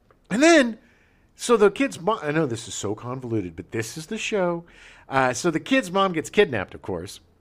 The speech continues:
by the bad guys. And, and Steve comes and he's like, "Where's your mom?" He's like, "Uh, they took her." And he's like, "Uh, you got anywhere you could stay?" And then the bully shows up and he's like, "Hey, kid,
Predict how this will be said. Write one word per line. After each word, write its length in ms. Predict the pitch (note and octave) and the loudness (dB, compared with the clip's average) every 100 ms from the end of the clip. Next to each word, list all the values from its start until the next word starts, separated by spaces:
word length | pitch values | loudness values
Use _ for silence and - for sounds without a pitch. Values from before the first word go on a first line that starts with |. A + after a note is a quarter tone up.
| _ - | _ -6
by 120 | G#2 | -6
the 80 | F2 | 0
bad 280 | C#3+ D3 A#2 | 0 0 -4
guys. 360 | D#2 D#2 - _ - _ - | -14 -16 -20 _ -20 _ -8
And, 380 | A#2 A2+ A2+ A#2 - | -4 -2 -2 -6 -6
and 260 | G#2+ G#2 | -6 -6
Steve 340 | G2+ - D3+ C#3+ | -8 -4 -4 -4
comes 440 | C3+ C3 B2+ A#2+ | -4 -2 -4 -8
and 100 | F#2+ | -10
he's 180 | G2+ F2+ | -10 -8
like, 360 | F#2 F2+ - - _ _ _ _ _ _ | -8 -8 -12 -20 _ _ _ _ _ _
"Where's 240 | - F#3+ D3+ | -8 -6 -6
your 100 | E3+ | -6
mom?" 260 | G3+ F#2 | -8 -8
He's 140 | G2+ B2+ | -10 -8
like, 200 | F#3+ D#4 | -6 -2
"Uh, 220 | E4 D#4+ | 0 2
they 120 | D#4 | 2
took 280 | D4+ E4+ E4 | 4 2 4
her." 180 | A3+ C3+ | 2 2
And 120 | G#2 | -2
he's 140 | G#2+ | -10
like, 140 | G#2+ - | -12 -10
"Uh, 160 | D3 - - - _ | -10 -10 -16 -20 _
you 80 | A#2+ | -10
got 140 | F#3 E3+ | -8 -6
anywhere 260 | F3 F3+ | -6 -6
you 120 | D#3 A#2+ | -6 -8
could 140 | G#2 | -10
stay?" 340 | - B3 C4+ - _ _ _ _ - | -6 -6 -8 -14 _ _ _ _ -2
And 320 | D3 C#3+ C#3+ | 0 0 4
then 220 | G#3 A#3+ | 6 8
the 60 | G#3+ | 4
bully 300 | D#3+ E4+ D#4 | 6 6 6
shows 340 | - C#3+ A#2 | 6 4 4
up 180 | A#2 G2+ | 0 -2
and 80 | A#2 | -8
he's 80 | G#2+ | -10
like, 120 | D#3+ | -8
"Hey, 100 | A3+ | -4
kid, 320 | C4 F#3+ | -2 -4